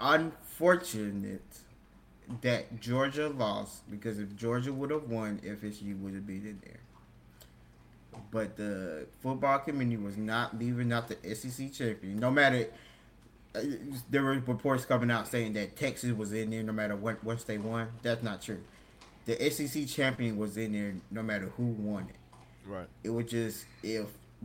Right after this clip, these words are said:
Speaker 1: Georgia won, Florida State was in. And if Alabama won, which happened, it was, do we put Texas in because they beat them week two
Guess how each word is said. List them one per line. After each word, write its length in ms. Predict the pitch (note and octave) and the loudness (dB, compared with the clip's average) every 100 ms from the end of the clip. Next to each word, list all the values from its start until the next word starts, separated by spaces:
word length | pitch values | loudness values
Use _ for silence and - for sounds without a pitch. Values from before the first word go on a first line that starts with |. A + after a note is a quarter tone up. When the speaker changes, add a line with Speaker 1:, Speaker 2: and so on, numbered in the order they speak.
| A#2+ | 4
Speaker 1:
Georgia 380 | F3 A#3 A#2 G#2 | 10 10 8 0
won, 400 | G#2 G2+ G2+ B2 - - - - | 0 -2 -4 -8 -12 -20 -20 -8
Florida 340 | A#2+ A#2 G#2 | -2 0 -2
State 320 | F#2+ - C3+ F#2 | -6 -2 -2 -2
was 180 | G2 | -6
in. 360 | F#2+ F#2+ F#2+ B2+ - - - - - - - | -6 -6 -6 -10 -14 -20 -20 -20 -20 -18 -4
And 220 | A2+ G#2+ | -2 -2
if 240 | A2 G#2+ G#2 - - - - | -2 -4 -8 -16 -20 -16 -4
Alabama 500 | A2 G2+ G2+ A#2+ A#2+ | -2 4 6 6 4
won, 360 | A2 G2+ G2+ - | 2 0 -4 -8
which 180 | G#2+ G2+ | -6 -2
happened, 460 | A#2+ G2 G2 G#2 G#2+ - - - - - - - - | -2 -2 -4 -8 -10 -12 -20 -20 -20 -20 -20 -20 -8
it 260 | - B2 - | -2 -2 -2
was, 500 | A2 A#2 A2 G#2 - - G#2+ | -2 0 0 -4 -8 -10 -2
do 140 | A#2+ | 0
we 240 | A#2+ D3+ | 2 2
put 340 | F#3+ - A3 - | 2 6 6 6
Texas 480 | B3 A3 - D#3 D3+ | 2 2 -2 -4 0
in 360 | C#3+ B2 A#2+ | 0 2 0
because 340 | A2+ F#2+ A2 G#2+ | -2 -2 -2 0
they 140 | A2+ | -2
beat 420 | G2+ G#2+ B2+ - | -2 -4 -4 -4
them 260 | D#3 D3 A2+ | 0 2 2
week 200 | A2+ B2+ - | 0 -2 -6
two 480 | - F#3 A#2+ G2 | -2 0 0 -2